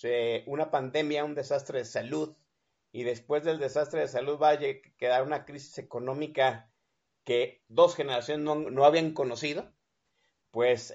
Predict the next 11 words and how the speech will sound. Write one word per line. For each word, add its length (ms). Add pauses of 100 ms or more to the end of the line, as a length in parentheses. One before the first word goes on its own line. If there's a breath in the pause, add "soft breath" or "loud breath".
nos, 420
eh, 640
nos 340
contempla 540
un 140
escenario 880 (260)
difícil 800 (440)
para 180
la 100
sociedad 720
civil, 480